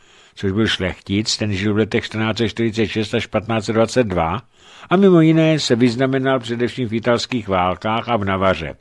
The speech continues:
Jeho matka Francisca González Mateos měla jen malý majetek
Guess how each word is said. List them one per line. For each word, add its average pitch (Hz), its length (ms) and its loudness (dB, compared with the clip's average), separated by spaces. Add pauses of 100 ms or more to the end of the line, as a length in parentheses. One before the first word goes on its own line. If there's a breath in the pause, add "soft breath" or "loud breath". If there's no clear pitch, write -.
(200 soft breath)
Jeho 117 200 4
matka 165 360 2
Francisca 117 560 -2
González 117 720 0
Mateos 101 1040 0 (460 soft breath)
měla 123 300 -2
jen 139 180 0
malý 135 260 2
majetek 127 680 0